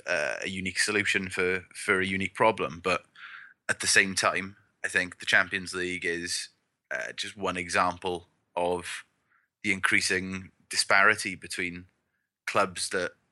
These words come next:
have owners who are just willing to throw money in and, and, and make magic happen in the next few years. Um, and, I mean, like, aside from clubs who, who have grown up to be Liverpool's and Manchester United's throughout the course of history,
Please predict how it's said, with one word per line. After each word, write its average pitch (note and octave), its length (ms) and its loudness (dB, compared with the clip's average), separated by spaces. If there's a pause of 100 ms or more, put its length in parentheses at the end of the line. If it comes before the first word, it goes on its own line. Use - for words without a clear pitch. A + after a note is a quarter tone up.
(260)
have F#2+ 200 6
owners F#2+ 420 -2
who F#2+ 140 -2
are F2+ 60 -4
just - 180 -6
willing F2 220 -4
to E2+ 80 -6
throw F#2 240 2
money F#2+ 280 -2
in F#2 140 -4
and, F2+ 140 -10
and, F2 220 -10 (100)
and G2 100 -10
make F#2+ 200 -6
magic G2 340 4
happen F2+ 460 0
in F2+ 80 -16
the F#2+ 60 -8
next - 240 -6
few F#2 140 -2
years. G2 380 0 (680)
Um, F2+ 420 -2 (180)
and, F2 140 -6 (800)
I G#2 80 -2
mean, G#2 140 -4
like, G#2+ 160 2
aside A2 360 4
from G#2 180 -4
clubs F2+ 380 -2
who, F#2 320 -6 (420)
who G#2+ 80 -4
have F#2 120 -8
grown G2+ 280 2
up - 220 0
to - 120 -2
be F2 300 -6 (540)
Liverpool's F#2 680 -6
and F2+ 240 -6
Manchester F#2+ 400 -2
United's F#2 400 -2
throughout G2+ 200 2
the - 60 -12
course G2+ 220 -4
of G2 80 0
history, - 400 -2